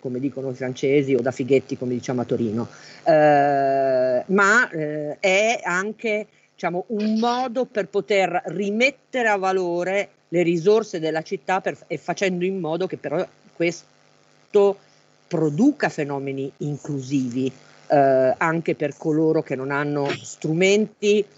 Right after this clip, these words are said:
e capacità, eh, di stare all'interno di un mercato urbano formalizzato, regolare e definito. Eh, ve la butto un po' come provocazione, insomma, eh, in questo. Ehm, l'altra cosa,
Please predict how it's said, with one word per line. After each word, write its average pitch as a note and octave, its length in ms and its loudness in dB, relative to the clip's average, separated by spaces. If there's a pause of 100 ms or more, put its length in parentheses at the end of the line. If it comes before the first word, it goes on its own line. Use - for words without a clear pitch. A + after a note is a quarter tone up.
(220)
e E3+ 120 -2
capacità, D3+ 840 -4 (300)
eh, D3+ 280 -6
di E3 180 -10
stare G3+ 300 -2
all'interno F3 380 -4
di D#3+ 100 -8
un D#3 120 -10
mercato D#3 480 -8
urbano C#3 640 -6
formalizzato, D#3 1200 -2
regolare C#3 720 -4
e C3+ 100 -6
definito. A2+ 720 -6 (640)
Eh, F3+ 500 4
ve F3+ 220 -6
la F3+ 100 0
butto F#3 240 -10
un D#3+ 140 -12
po' G#3 140 -4
come E3+ 240 -10
provocazione, D#3 920 -10
insomma, C3+ 580 -14
eh, C3 320 -14
in C3+ 160 -10
questo. A#2+ 560 -2 (380)
Ehm, F3+ 1120 2 (100)
l'altra D4+ 400 2
cosa, C4+ 400 0